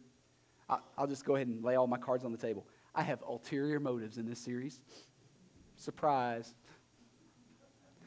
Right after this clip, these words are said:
I have every intention, every intention of using this series to excite your hearts for good things. I mean, can we be honest? One of the reasons people don't have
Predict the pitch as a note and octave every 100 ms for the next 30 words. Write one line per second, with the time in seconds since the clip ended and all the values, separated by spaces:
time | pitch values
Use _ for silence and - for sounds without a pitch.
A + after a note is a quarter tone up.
0 | - E3+ E3+ C#3+ - - D#3+ D#3+ F3 F#3
1 | F#3+ G3 F3 E3 - D#3+ - B2+ A2 -
2 | _ _ _ _ _ _ _ - F3+ G3
3 | F#3 G3 F#3 F3 F3+ E3 - C3 A#2+ C3+
4 | E3 E3+ E3 D3+ D3 - D#3 D#3 D#3 -
5 | C3 - C3+ C3+ B2+ C#3 B2 - C3 B2
6 | A#2 G#2+ - - _ _ _ _ _ _
7 | _ _ _ E3+ E3 F#3+ F3+ E3+ E3+ F#3
8 | G3 - - E3 A3+ A#3 F3 F3+ G#3 -
9 | F#3+ F#3 F3 F3 E3